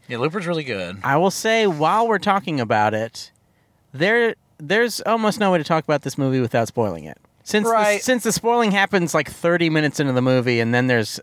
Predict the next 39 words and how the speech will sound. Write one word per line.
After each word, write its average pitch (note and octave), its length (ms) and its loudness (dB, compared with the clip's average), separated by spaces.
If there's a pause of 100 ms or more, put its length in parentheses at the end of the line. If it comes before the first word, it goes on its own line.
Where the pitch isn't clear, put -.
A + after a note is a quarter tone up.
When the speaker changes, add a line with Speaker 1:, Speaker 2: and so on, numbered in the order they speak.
(100)
Speaker 2:
like, A2 220 -2
more B2+ 300 0
unspooling A#2+ 640 -2
of - 60 -12
Speaker 1:
Sure. - 260 0
Speaker 2:
spoilers F#2 340 -8
Speaker 1:
I F3+ 100 0
think D#4 160 -2
Speaker 2:
throughout. G3 300 -4
Speaker 1:
we, A#3 100 -10 (280)
we D#4+ 100 0
don't C4+ 160 0
usually D3 180 -2
care C3+ 180 0
about C3 200 0
spoilers. D3 340 -2
I F3 100 0
think B3+ 140 0
we G3+ 100 0
can A#2+ 320 -4 (160)
not B2+ 260 -2
spoil A#2+ 360 0
the F2+ 300 -10 (260)
ultimate D3 380 -2
spoiler, G3 460 -4 (220)
'cause A2 180 -10 (100)
it A#2+ 100 -4
ultimately A#2 440 -4
doesn't A#2+ 260 -4
matter. D#3+ 320 -8 (140)
Speaker 2:
Yes. - 640 -2
Speaker 1:
But, B2 380 -2
I C#3 60 -2
mean, A#2+ 400 -4
it's F3+ 240 -2
a, C#3 220 0 (440)
it's G3 160 0
a F#3 80 0
whodunit G3+ 480 0